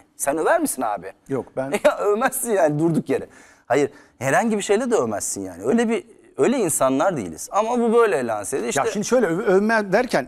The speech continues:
Speaker 2: ya, yap-, iyi bir şey
Speaker 1: Ya
Speaker 2: yapmışsa
Speaker 1: iyi bir şey, ha, durduk yere diyorum
Speaker 2: sen de
Speaker 1: zaten.
Speaker 2: mesela yazıyorsun, biz de yazıyoruz.
Speaker 1: Evet abi.
Speaker 2: Tabii de şimdi durduk
Speaker 1: Durduk
Speaker 2: yere
Speaker 1: yere
Speaker 2: gidip
Speaker 1: diyorum
Speaker 2: yani
Speaker 1: zaten. Ha, durduk yere niye ben şimdi bugün, e,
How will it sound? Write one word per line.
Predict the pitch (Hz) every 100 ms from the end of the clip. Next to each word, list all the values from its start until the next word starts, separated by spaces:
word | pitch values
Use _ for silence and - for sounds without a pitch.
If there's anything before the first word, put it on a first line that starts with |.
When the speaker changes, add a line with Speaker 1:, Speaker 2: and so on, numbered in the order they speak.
| -
Speaker 2:
ya, | 135
yap-, | 131 143 180
iyi | 196
bir | 180
şey | - 165
Speaker 1:
Ya | 135
Speaker 2:
yapmışsa | 180 190 190 196
Speaker 1:
iyi |
bir | 156
şey, | - -
ha, | 151
durduk | 175 196 277
yere | 277 262
diyorum | 190 175
Speaker 2:
sen |
de | 208
Speaker 1:
zaten. | 202
Speaker 2:
mesela | 190 190
yazıyorsun, | 175 175 190 185 190 151
biz | 156 165
de |
yazıyoruz. | 196 185 196 190
Speaker 1:
Evet | 196 214
abi. | -
Speaker 2:
Tabii | 156 180 262
de | 220
şimdi | 175 139
durduk | 175
Speaker 1:
Durduk | 277 311
Speaker 2:
yere | 196
Speaker 1:
yere | 277
Speaker 2:
gidip | 185
Speaker 1:
diyorum | 156
Speaker 2:
yani | 185 180
Speaker 1:
zaten. | - 113 135
Ha, | 110
durduk | 156 208 -
yere | 214 202
niye | 254 233
ben | 160
şimdi | - 135 120 - _ _ _ _ -
bugün, | 127 131 160 - _ _ _ _ _ -
e, | 107 104